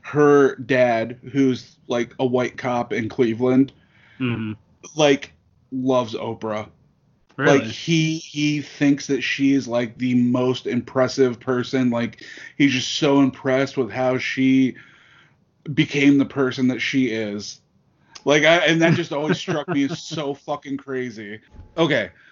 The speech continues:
Speaker 1: let's talk about this movie. Let's, let's
Speaker 2: Fine.
Speaker 1: get into the story.
Speaker 2: <laughs>
Speaker 1: Is that okay?
Speaker 2: I guess so. <laughs>
Speaker 1: All right.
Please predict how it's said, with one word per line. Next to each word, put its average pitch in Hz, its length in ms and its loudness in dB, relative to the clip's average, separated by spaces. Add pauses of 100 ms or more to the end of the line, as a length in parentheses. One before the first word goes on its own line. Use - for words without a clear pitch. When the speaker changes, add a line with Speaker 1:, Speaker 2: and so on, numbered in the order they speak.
(340)
Speaker 1:
let's 190 240 2
talk 165 340 -2
about 131 320 -2
this 123 240 -10
movie. 104 500 -10 (160)
Let's, 147 200 -4
let's 131 240 -2
Speaker 2:
Fine. 123 80 -4
Speaker 1:
get 160 200 0
into 151 240 -4
the 139 60 -6
story. 110 560 -8 (260)
Speaker 2:
<laughs> - 300 -20
Speaker 1:
Is 123 140 -12
that 156 180 6
okay? 160 520 -2 (340)
Speaker 2:
I 131 220 -2
guess 131 340 -4
so. 110 400 -8 (320)
<laughs> - 340 -10
Speaker 1:
All 151 140 4
right. 110 280 -4